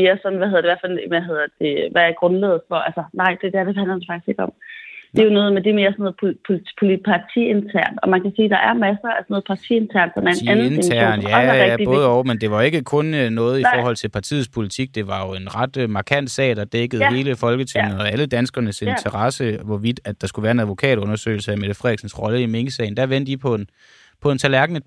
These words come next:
Speaker 2: et
Speaker 1: Nej,
Speaker 2: par
Speaker 1: det gjorde
Speaker 2: gange.
Speaker 1: Nej, men det gjorde vi så ikke. Partiet
Speaker 2: Nej, for I
Speaker 1: nåede
Speaker 2: vendte
Speaker 1: så
Speaker 2: så
Speaker 1: ikke
Speaker 2: tilbage
Speaker 1: holdning. Det var
Speaker 2: igen.
Speaker 1: ligesom det,
Speaker 2: Vendte
Speaker 1: hvordan
Speaker 2: tallerkenen, og så vendte I den om igen.
Speaker 1: Ja, det gjorde, ja, ja, partiet havde holdt, havde den samme holdning hele tiden.
Speaker 2: Nå ja,
Speaker 1: Så,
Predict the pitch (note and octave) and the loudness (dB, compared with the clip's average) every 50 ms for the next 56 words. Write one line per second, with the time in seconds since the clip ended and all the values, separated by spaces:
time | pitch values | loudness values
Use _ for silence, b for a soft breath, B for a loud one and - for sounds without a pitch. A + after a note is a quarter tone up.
0 | - - C#3 F3+ B3 C#3 C3 A#2 A#2 A#2 B2+ C3+ D3+ D3+ - _ _ _ _ _ | -8 -4 0 2 2 2 2 2 2 2 0 0 -4 -8 -12 _ _ _ _ _
1 | _ _ _ _ _ _ _ _ _ _ _ - G#3+ G#3+ G3+ G#3 G3+ G#3+ G3+ A3 | _ _ _ _ _ _ _ _ _ _ _ -10 -8 -6 -4 -4 -4 -4 -2 -2
2 | G#3+ G3+ G3+ G3+ G#3 E3+ D#3 - - F#3+ F#3 - C3+ D3+ C#3 A#2+ A2+ A2 A2 A2 | -2 -2 -4 -6 -6 -8 -8 -8 -8 -6 -2 2 2 2 2 0 -2 0 0 0
3 | G#2+ G#2 G#2+ C3+ C3+ C3+ A2+ A2 A#2 B2+ C3+ B2+ - F3 F#3 F#3+ F#3 G3+ G3 F#3+ | 0 0 0 0 2 2 2 4 4 4 4 2 2 2 2 2 2 2 2 2
4 | F#3+ F3+ - C#3 D3+ - E3 C#3 B2+ B2+ C3 C#3 C3 A#2+ B2+ B2 B2 C3 A#2+ A2 | 4 4 4 2 2 2 2 2 4 4 2 2 0 0 0 0 0 0 0 -2
5 | G#2 G#2+ G#2+ G2+ F#2+ G#3 G#3 G3+ G#3+ G3 A3+ G#3 G3 G#3 G#3+ G3+ G3+ G3+ - G#3+ | -2 -2 0 2 4 4 4 4 4 4 4 2 4 4 2 2 2 2 2 0
6 | G#3+ - A3 G3+ G3+ - C4+ B3 A3+ A#3 G3+ F#3+ G3 G#3 F#3 G3+ G3+ G#3+ F#3+ F3+ | 2 2 2 0 0 -2 -4 -4 -2 -4 -6 -6 -4 -6 -6 -4 -2 0 0 0
7 | F#3 F#3 G3+ E3+ F3 F3+ F3 E3 E3+ E3+ F#3 F3 - - - - - - - _ | 0 -2 -4 -4 -4 -2 -2 -2 -2 -2 -2 -6 -8 -8 -8 -8 -8 -10 -12 _
8 | B B B B B B B B B B B B - G#2+ A#2 A2+ G#2+ G2 G2 - | B B B B B B B B B B B B -8 -6 -4 -4 -4 -6 -8 -8
9 | _ - G#3+ | _ 2 2